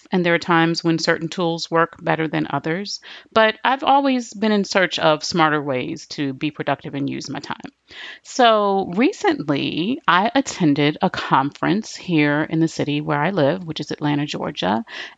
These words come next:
and I've been to a lot of conferences. This, I'm recording this in November of twenty nineteen.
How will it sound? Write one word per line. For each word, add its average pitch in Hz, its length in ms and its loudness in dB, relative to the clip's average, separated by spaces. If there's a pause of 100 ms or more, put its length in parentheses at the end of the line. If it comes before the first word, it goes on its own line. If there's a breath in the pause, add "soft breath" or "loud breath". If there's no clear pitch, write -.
and 226 160 2
I've 277 160 0
been 269 140 4
to 233 120 0
a 170 40 4
lot 139 340 2
of 147 80 0
conferences. - 640 -2
This, 175 200 -2
I'm 160 120 0
recording 170 460 0
this - 520 0
in 160 460 2 (340 soft breath)
November 151 760 2 (440 soft breath)
of 185 120 -2
twenty 202 280 2
nineteen. 214 720 0